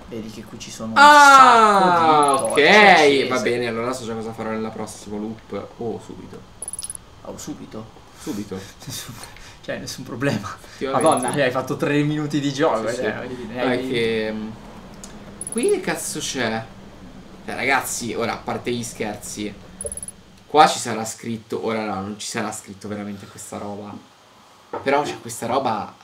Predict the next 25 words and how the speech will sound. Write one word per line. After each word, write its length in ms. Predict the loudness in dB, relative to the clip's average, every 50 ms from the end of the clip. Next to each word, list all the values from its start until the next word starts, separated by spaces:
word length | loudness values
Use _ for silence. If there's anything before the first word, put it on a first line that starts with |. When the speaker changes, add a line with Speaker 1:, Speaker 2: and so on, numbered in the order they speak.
| -16 -12
Speaker 2:
è 180 | -12 -12 -14 -12
quasi 240 | -10 -10 -6 -6 -6
americana. 760 | -6 -6 -6 -8 -10 -12 -8 -8 -6 -6 -6 -10 -10 -12 -14 -16 -18 -20 -20 -20 -20 -20 _ _ _ _ -20 -20 _ -20 -20 -20 -20 -20 -20 -20 -10
Del, 720 | -6 -6 -4 -4 -2 -4 -4 -4 -6 -6 -6 -6 -8 -8 -8
cioè, 140 | -8 -8 -8
capito? 360 | -8 -8 -8 -8 -8 -6 -6
È 260 | -4 -4 -4 -4 -2
un 300 | -2 -4 -4 -6 -8 -8
cartello, 840 | -4 -2 -2 -2 -4 -6 -2 0 0 0 0 -2 -4 -4 -4 -4 -4
cazzo, 300 | -4 -6 -8 -8 -8 -10 -8
Speaker 1:
Sì. 140 | -4 -2 -2
Speaker 2:
è 80 | -2
proprio 220 | -2 -4 -6 -6 -8
un 100 | -10 -10
cartello. 920 | -2 0 0 0 0 -2 -4 -4 -2 -2 -4 -4 -6 -8 -8 -8 -10 -10 -14 -18 -20 -20 -20 -20 -20 -20 -6
È 100 | -2 0
incredibile, 880 | 0 0 0 -2 -2 -4 -2 0 0 -2 0 -2 -4 -4 -6 -6 -8 -10 -2
ha 140 | 2 4 4
una 160 | 4 4 0
prospettiva. 1300 | 0 -2 -4 -4 -4 -4 -4 -4 -4 -8 -12 -10 -10 -8 -8 -6 -4 -4 -4 -2 -4 -4 -6 -8 -8 -14 -20 -20 _ _ _ _ _ _ _ _
È 640 | -6 -2 0 2 4 4 4 4 4 4 2 2 2
una, 560 | 2 2 2 0 2 2 2 2 2 2 2
è 80 | 2 2
arte 680 | 4 4 4 2 0 -2 -8 -6 -4 2 4 4 4 4
nostra. 720 | 2 0 -2 -2 -2 -8 -8 -6 -6 -6 -6 -6 -10